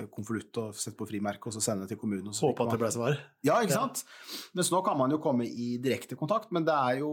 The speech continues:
Speaker 1: eh, det er selvfølgelig et ansvar for de som bruker sosiale medier. Altså det, det kan jo fort,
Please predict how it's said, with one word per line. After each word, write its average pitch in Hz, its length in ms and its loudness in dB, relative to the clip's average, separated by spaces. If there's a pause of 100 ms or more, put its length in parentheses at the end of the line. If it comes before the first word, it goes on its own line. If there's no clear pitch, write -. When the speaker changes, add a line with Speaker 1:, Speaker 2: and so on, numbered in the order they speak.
(220)
Speaker 1:
eh, 147 560 -4 (460)
det 139 80 4
er 135 100 2
selvfølgelig 139 400 4
et - 80 0
ansvar 113 420 2
for - 160 -4
de 113 80 0
som 120 160 -2
bruker 113 220 -6
sosiale 110 360 -2
medier. 110 280 -6
Altså 123 220 -2
det, 120 680 -8 (160)
det 127 100 -8
kan 123 160 0
jo 120 80 0
fort, - 380 -6